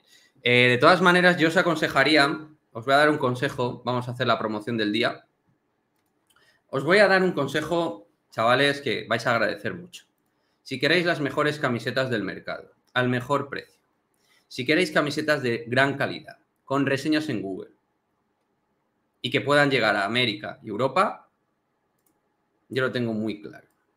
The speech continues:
Yo al menos lo tengo muy claro. Y esas camisetas son cortesías de Fútbol Lufo, chavales. Fútbol Lufo.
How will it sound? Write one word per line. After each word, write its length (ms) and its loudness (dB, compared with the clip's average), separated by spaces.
Yo 160 0
al 80 4
menos 240 0
lo 120 -2
tengo 320 -2
muy 500 -6
claro. 320 -20
Y 80 -6
esas 240 -2
camisetas 540 -4
son 460 -4
cortesías 580 -2
de 340 -4
Fútbol 320 4
Lufo, 240 -8
chavales. 680 -12
Fútbol 320 -6
Lufo. 220 -16